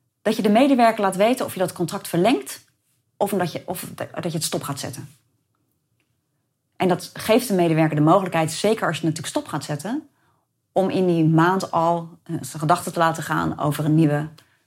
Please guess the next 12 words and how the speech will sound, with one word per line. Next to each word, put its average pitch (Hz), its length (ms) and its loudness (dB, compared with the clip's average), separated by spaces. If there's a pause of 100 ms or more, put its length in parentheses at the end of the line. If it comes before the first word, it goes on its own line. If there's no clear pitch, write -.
(120)
nieuwe 165 260 2
andere 175 280 2
functie. - 440 -10 (1000)
Elders, 170 600 -8
dus 156 160 -10
niet 143 140 0
bij 139 100 -4
jouw 131 140 -2
bedrijf. - 440 -14 (1400)
Aanzeggen 165 560 0
heet - 200 -12
dat. - 320 -16